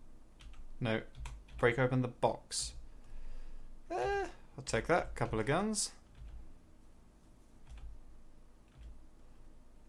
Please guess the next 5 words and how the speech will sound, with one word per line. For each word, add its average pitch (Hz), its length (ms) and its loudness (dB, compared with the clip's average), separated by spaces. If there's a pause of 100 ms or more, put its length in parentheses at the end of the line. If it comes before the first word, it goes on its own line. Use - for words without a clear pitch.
(460)
Few 440 220 0
more 233 160 12
guns. 214 500 8 (180)
Holy 196 360 8
crap. - 320 6